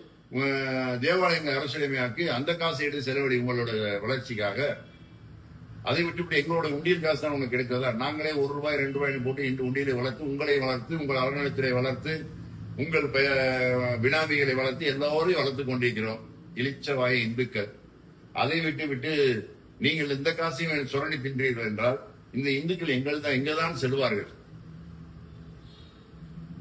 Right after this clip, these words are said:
ஒரு நிமிடம் கூட மக்களை பற்றி சிந்திக்காத இந்த திருட்டு திராவிட அரசு,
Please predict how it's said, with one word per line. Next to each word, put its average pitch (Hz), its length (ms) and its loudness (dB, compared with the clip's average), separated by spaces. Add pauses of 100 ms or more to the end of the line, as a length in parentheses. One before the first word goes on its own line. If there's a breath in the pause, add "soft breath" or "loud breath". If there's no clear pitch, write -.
ஒரு 139 260 4
நிமிடம் 175 460 4
கூட 165 160 4
மக்களை 147 360 2
பற்றி 139 180 0
சிந்திக்காத 139 500 0
இந்த 120 160 2
திருட்டு 123 340 -2
திராவிட 110 420 2
அரசு, 101 340 -4